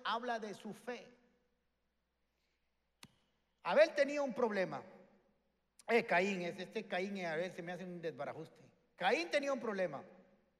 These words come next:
Y ahora lo vamos a ver, que tenía un pecado que le estaba tocando el corazón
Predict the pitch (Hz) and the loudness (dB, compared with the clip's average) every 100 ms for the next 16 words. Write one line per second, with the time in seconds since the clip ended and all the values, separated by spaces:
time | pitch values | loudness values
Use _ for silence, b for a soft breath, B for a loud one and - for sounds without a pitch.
0 | _ 165 214 220 214 190 180 160 139 - | _ 0 2 2 0 -2 -2 -2 -6 -16
1 | - _ _ _ _ _ 170 - 175 214 | -20 _ _ _ _ _ -10 -6 -6 -4
2 | 240 214 208 - 202 208 202 196 165 - | -4 -6 -10 -2 0 0 -4 -8 -10 -6
3 | 185 180 180 143 180 185 165 160 143 131 | -4 -4 -6 -8 -8 -6 -8 -8 -8 -8
4 | - 170 135 | -8 -8 -8